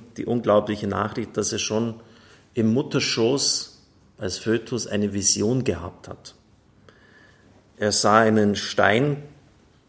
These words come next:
stehen für die Beständigkeit seines Wesens. Er sah das heilige Salböl,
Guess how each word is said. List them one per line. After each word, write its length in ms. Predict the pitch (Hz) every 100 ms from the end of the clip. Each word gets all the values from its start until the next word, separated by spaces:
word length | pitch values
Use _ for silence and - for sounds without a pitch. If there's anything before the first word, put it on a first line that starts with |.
| _
stehen 400 | - - 107 113
für 100 | 113
die 80 | -
Beständigkeit 840 | 95 98 - 110 127 123 123 117
seines 420 | - 117 113 - 107
Wesens. 680 | 113 110 120 113 - - _ _ _ _ _ _ _ _ -
Er 400 | 107 101 98 101 - -
sah 380 | - - 104 107
das 280 | 107 101 -
heilige 260 | 101 101
Salböl, 720 | 104 - 104 135 123 127 123